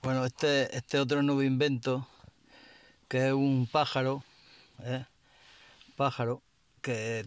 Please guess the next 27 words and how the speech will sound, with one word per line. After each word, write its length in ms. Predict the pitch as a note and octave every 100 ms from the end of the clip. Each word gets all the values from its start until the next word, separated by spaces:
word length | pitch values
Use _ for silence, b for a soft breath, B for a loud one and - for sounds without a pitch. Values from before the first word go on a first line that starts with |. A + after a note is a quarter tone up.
| A#2+
tiene 280 | C3 C3 C3
ya 120 | B2+
brújula, 560 | C#3+ C#3+ - G2+ - -
ya 260 | A#2+ B2 A#2+
siempre 320 | D3 B2+ C3
está 180 | - B2+
marcando. 680 | B2+ A2+ C3+ C3 B2+ B2
He 60 | B2
puesto 320 | B2+ C3+ -
una 120 | C3+
insección 500 | C3 A#2+ B2 - C#3+
en 60 | B2
la 80 | A2+
cabeza 540 | A#2 C#3 B2+ C3+ C3 _ B B B B B
y 60 | B2
le, 300 | A#2+ B2 A#2
y 40 |
le 80 | A#2+
he 40 | B2+
puesto 460 | C3 - C#3 C3
u-, 300 | C3 B2+ B2+ -
una 200 | C3 B2+
brújula, 460 | C3+ B2 B2 A2
¿ves? 180 | B2 D3+ - B B _ B B B B B B B B
Ahí 200 | A#2+ A#2+
da 140 | B2+ C3
vuelta, 580 | D3 D3+ C3+ D#3 D#3